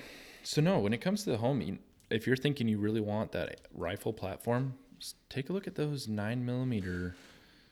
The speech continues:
A R platforms, because for one, you're, you're putting pistol rounds through it. You're not gonna punch through as many walls or the neighbor's cat.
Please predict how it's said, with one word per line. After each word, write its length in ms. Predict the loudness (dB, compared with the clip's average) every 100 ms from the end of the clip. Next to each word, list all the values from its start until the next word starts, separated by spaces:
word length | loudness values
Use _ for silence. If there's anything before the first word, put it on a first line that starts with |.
| _ -8
A 160 | -2 0
R 120 | 0
platforms, 680 | -2 -4 -4 -6 -6 -6 -8 -10
because 880 | -10 -4 -2 0 0 -2 -4 -6 -10 -12 -18 -20 -20 -20 -20 _
for 120 | -4 2
one, 220 | 4 4
you're, 260 | 2 0 -4
you're 300 | -4 0 0 -2 2
putting 180 | 2 4
pistol 300 | 2 2 2
rounds 220 | 2 2
through 120 | 0
it. 40 | 0
You're 120 | 0
not 140 | -2
gonna 140 | -2 -2
punch 340 | -4 -4 -4
through 160 | -2 -2
as 120 | 0
many 220 | 0 0
walls 600 | 0 0 0 0 -2 -8 -16 -20 -20 _ -6
or 120 | -4
the 80 | -2
neighbor's 280 | -2 -4 -6
cat. 320 | -4 -4